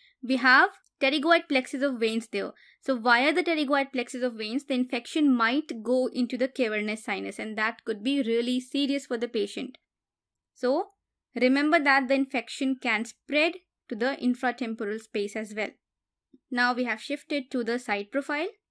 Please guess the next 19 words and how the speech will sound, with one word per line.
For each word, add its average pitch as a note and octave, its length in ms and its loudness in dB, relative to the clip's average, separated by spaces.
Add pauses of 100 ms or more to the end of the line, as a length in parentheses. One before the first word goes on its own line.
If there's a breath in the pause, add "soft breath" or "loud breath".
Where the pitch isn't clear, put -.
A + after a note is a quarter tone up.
(600)
This B3 360 -2
is A3+ 140 -4
our G#3+ 180 -2
mandible. C4 520 0 (300)
This B3+ 240 -2
is B3 200 -4
the, B3 320 0 (480)
this C4 200 0
is C#4 140 -2
the B3+ 80 0
zygomatic A#3+ 640 -2
arch, B3 400 -4 (100)
and A3+ 140 -6
anteriorly C#4 720 -2
this B3 300 -2 (160)
line A#3+ 300 0
right C4 240 0
here, A#3+ 320 -2 (360)
it D4+ 240 -2